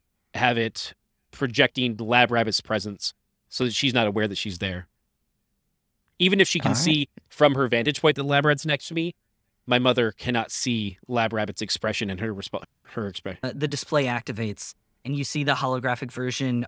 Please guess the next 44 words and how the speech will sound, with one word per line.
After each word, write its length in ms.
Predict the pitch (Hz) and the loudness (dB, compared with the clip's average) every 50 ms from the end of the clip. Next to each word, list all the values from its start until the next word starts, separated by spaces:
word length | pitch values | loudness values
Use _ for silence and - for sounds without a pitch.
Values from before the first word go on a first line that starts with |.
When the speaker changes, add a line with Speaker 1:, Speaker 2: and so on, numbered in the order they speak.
| - | -6
Speaker 3:
of 440 | - 113 120 120 120 120 117 - - _ _ _ _ _ _ | -6 -4 -4 -4 -4 -6 -8 -14 -20 _ _ _ _ _ _
Turan 480 | - - 156 151 156 - - - - 113 107 | -10 -4 0 0 0 0 0 -4 -8 -8 -6
right 180 | 117 120 127 | -6 -4 -4
in 80 | 143 143 | -4 -6
front 220 | - - 139 135 | -4 -4 -2 -2
of 120 | 135 - - | -2 -4 -6
you. 160 | 80 - - - _ _ _ _ _ _ _ _ _ _ _ _ | -10 -18 -20 -20 _ _ _ _ _ _ _ _ _ _ _ _
Speaker 1:
She 340 | - - - - 170 170 165 | -6 -4 0 2 4 4 4
has 600 | 147 139 156 160 165 170 175 180 175 165 - - - _ _ _ _ _ _ _ _ _ _ - | 4 4 6 6 8 8 6 6 4 2 0 -4 -8 _ _ _ _ _ _ _ _ _ _ -8
the, 120 | 131 156 165 | -4 -4 0
the 160 | 131 175 170 | 2 2 4
type 220 | - 175 196 196 | 6 6 6 6
of 120 | 247 190 160 | 4 2 4
mask 320 | 160 160 180 180 - - | 4 6 6 4 2 0
from 460 | - - 147 139 131 131 127 120 110 - _ _ _ _ _ _ _ _ _ _ - 127 | 4 6 8 8 8 6 4 2 0 -6 _ _ _ _ _ _ _ _ _ _ 0 6
Daft 260 | 160 160 151 - - | 8 8 8 6 4
Punk. 360 | - 127 104 87 - - - _ _ _ _ _ _ _ _ _ - | 0 0 0 -2 -6 -18 -20 _ _ _ _ _ _ _ _ _ 4
It's 200 | 143 143 - - | 4 4 6 8
a 180 | 143 139 139 135 | 8 8 8 6
digital 320 | 123 147 156 156 170 160 | 6 4 2 4 2 2
mask 380 | 147 139 131 139 175 220 220 202 | 4 4 4 6 6 4 4 2
Speaker 3:
Oh, 20 | |
Speaker 1:
that 160 | 143 160 156 | 2 2 2
has 340 | 120 - - 151 147 143 117 | 2 4 6 6 6 6 4
a 40 | 110 | 2
Speaker 3:
shoot. 40 | 104 | 0
Speaker 1:
display 640 | 135 120 - - - 135 131 131 131 123 117 104 - _ _ _ _ - | 0 -2 -4 -6 -2 0 2 2 2 2 0 -2 -4 _ _ _ _ -4
that 120 | 123 123 135 | -2 0 0
can 120 | - 135 | 2 2
adjust 540 | 131 120 117 113 - 143 139 135 127 - - - | 0 0 -2 0 4 6 6 6 6 2 -2 -2
and 160 | 123 127 117 | -2 -4 -2
phase 360 | - - 135 127 127 127 - | 2 4 6 6 6 6 6
out. 200 | 131 123 123 127 - _ _ - - _ _ _ | 4 4 4 2 -2 _ _ -20 -20 _ _ _
It 80 | - 143 | 0 2
can 100 | - 156 | 6 6
also 160 | 170 175 - | 6 6 4
be 80 | 202 185 | 2 2
shifted 280 | - - 180 - 175 | 4 4 4 2 2
to 40 | 147 | 2
be 100 | 147 139 | 2 2
completely 520 | - 151 131 - 143 143 123 143 135 135 - | 2 0 0 0 0 2 2 2 2 2 2
opaque 440 | 123 120 - - - 135 165 214 - | 2 0 2 4 4 4 4 4 4
so 120 | - 147 | 2 2
that 160 | 127 127 117 | 2 2 0